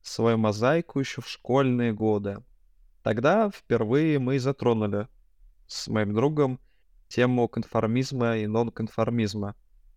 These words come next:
По сей день мы обращаемся к этим понятиям, раскрываем что-то новое для себя. Предлагаю вспомнить по типу такой вот капусты,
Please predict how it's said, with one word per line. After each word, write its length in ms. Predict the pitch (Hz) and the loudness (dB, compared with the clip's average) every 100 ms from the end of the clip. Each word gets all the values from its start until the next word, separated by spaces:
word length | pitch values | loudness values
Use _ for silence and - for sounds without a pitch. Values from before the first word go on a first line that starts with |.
| _ - | _ -6
По 80 | 113 | -4
сей 220 | - 131 | 0 0
день 240 | 123 147 | 2 0
мы 120 | 131 120 | 2 2
обращаемся 640 | 110 117 - 190 208 127 | 0 0 0 0 0 -6
к 120 | - | -6
этим 240 | 120 120 110 | -6 -4 -2
понятиям, 680 | 113 117 165 - 147 135 131 _ _ - | -2 0 -2 -2 -4 -4 -8 _ _ -6
раскрываем 760 | 120 131 - 127 117 127 139 135 | -4 -2 0 0 2 2 0 -4
что-то 320 | - 123 117 | -4 -2 0
новое 340 | 110 110 110 | 2 2 2
для 160 | 110 113 | 0 -2
себя. 440 | - 113 113 107 - | -4 -4 -4 -6 -4
Предлагаю 560 | 131 120 123 139 143 | 0 2 2 2 2
вспомнить 880 | 131 - - 135 135 131 127 120 - - | 0 -6 -2 0 2 0 -4 -6 -12 -12
по 160 | - 117 | -2 -2
типу 800 | - 139 143 - 127 123 120 120 _ - | -2 -4 -4 0 2 2 0 -4 _ -4
такой 300 | 123 135 123 | 0 2 4
вот 200 | 110 - | 2 0
капусты, 720 | 117 - 185 214 - 110 | -4 0 0 0 -2 -2